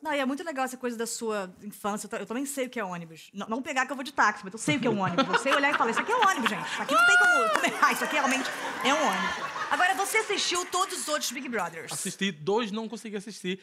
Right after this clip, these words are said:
Speaker 2: porque eu tava fazendo missão.
Speaker 1: Faz os dez ex-B B Bs que você se lembra, porque os outros ninguém lembra, viraram estatística.
Speaker 2: Então, tem alguns que eu... a Elane, do segundo Big Brother, ela foi vice-campeã. A Vanessa, que foi vice-campeã também.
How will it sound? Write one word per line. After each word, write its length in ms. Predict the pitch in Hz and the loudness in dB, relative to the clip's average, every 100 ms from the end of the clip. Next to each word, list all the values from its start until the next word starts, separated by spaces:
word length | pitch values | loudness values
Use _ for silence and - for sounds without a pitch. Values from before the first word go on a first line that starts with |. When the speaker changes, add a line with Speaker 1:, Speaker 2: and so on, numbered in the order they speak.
| - | -12
Speaker 2:
porque 160 | _ - | _ -6
eu 20 | |
tava 140 | 180 | -6
fazendo 280 | 170 156 165 | -6 -8 -6
missão. 460 | 214 - 160 131 117 - | -8 -8 -10 -10 -14 -4
Speaker 1:
Faz 200 | 320 339 | -4 -2
os 120 | 240 | -2
dez 380 | 233 285 294 220 | 0 0 0 0
ex-B 300 | 262 262 240 | -2 0 0
B 300 | 226 196 226 | 0 -2 -4
Bs 100 | - | -6
que 80 | |
você 160 | 214 233 | -8 -8
se 120 | 240 | -8
lembra, 240 | 208 156 147 | -8 -10 -10
porque 140 | 196 | -10
os 100 | 180 | -8
outros 160 | 214 202 | -8 -8
ninguém 200 | 190 190 | -8 -6
lembra, 160 | 214 | -6
viraram 180 | 202 190 | -4 -6
estatística. 560 | 190 180 - 143 120 151 - - 247 | -6 -8 -10 -12 -14 -16 -20 -12 -8
Speaker 2:
Então, 480 | 285 - 170 139 | -6 -2 -2 -4
tem 160 | 131 226 | -6 -4
alguns 260 | 240 214 - | -2 -4 -4
que 80 | |
eu... 160 | 220 - - | -6 -6 -4
a 260 | 170 165 160 | 0 0 0
Elane, 680 | 202 180 165 175 208 311 247 | 0 0 0 0 -2 -2 -6
do 500 | 151 160 170 170 156 | -10 -8 -6 -6 -8
segundo 340 | - 170 220 | -8 -8 -6
Big 160 | 214 196 | -8 -8
Brother, 280 | 165 151 151 | -8 -6 -8
ela 40 | |
foi 160 | - 151 | -10 -10
vice-campeã. 640 | 185 - 185 165 143 156 - - - | -10 -10 -12 -10 -8 -10 -14 -20 -10
A 100 | 156 | -6
Vanessa, 560 | 170 226 175 190 233 190 | -4 0 2 2 0 -8
que 80 | |
foi 140 | - 156 | -10 -8
vice-campeã 600 | 175 - 185 160 160 151 | -8 -10 -10 -10 -10 -10
também. 540 | 156 139 135 135 170 | -10 -8 -8 -8 -10